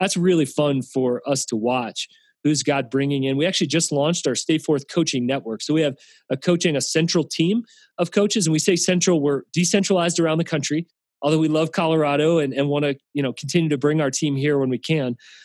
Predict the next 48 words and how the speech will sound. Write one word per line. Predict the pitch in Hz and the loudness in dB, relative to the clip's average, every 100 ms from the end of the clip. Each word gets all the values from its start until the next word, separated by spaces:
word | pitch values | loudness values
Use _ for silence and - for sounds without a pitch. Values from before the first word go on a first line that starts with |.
| _ | _
But | - 165 | -2 2
we're | 170 165 | 2 2
now | 147 180 208 180 | 2 0 0 0
a, | 151 139 - 143 | 0 -2 -4 -4
a | |
decentralized | 135 - 170 202 - 175 185 180 160 156 147 - _ _ _ | -4 -2 -2 -2 0 0 0 0 0 0 -2 -4 _ _ _
Stay | - - 175 | -10 0 0
Forth | 202 175 170 - | 2 2 2 0
Coaching | 180 170 170 135 131 | 0 0 0 -2 0
Network. | 143 127 117 110 | -2 -2 -4 -4
And | 123 | -4
we | 131 | -2
have | 139 131 | -2 0
people | 165 151 127 | -4 -2 -4
in | 104 | -2
urban | 147 151 165 | -4 -2 -2
centers | - 170 165 156 - _ _ - | 0 0 0 -2 -4 _ _ -10
across | 147 165 160 | -6 -4 -2
the | 160 | -4
country. | 147 160 151 160 151 135 - _ | -2 -2 0 -2 -2 -6 -18 _
We | 143 | -2
have | 143 135 | -2 0
people | 170 160 151 | -4 0 -2
who | 135 143 | 0 0
have | 123 | 0
just | 156 156 | -2 -2
gone | 165 151 | 0 -2
through | 151 156 156 151 - _ - | 0 0 2 0 -4 _ -10
the | 120 | -8
training | - 151 170 | -2 0 0
cohort | 170 165 151 156 151 147 _ _ | 0 0 0 2 0 -2 _ _
and | 120 | -6
are | 123 | -2
gonna | 147 147 | 0 0
be | 143 | 0
now | 135 143 143 | 0 0 0
released | 127 123 175 170 - _ _ | 0 0 0 -2 -10 _ _
to | - | -2
be | 147 | 0
able | 139 | 0
to | 135 | -2
coach | 160 156 - | -2 -2 0
leaders | 151 147 127 | 0 0 0
all | 143 143 | 0 2
over. | 143 139 143 | 0 0 0
And, | 123 113 _ _ _ | 0 -4 _ _ _
um, | 131 127 120 - | -4 -4 -4 -2
it's | 147 - | -4 -4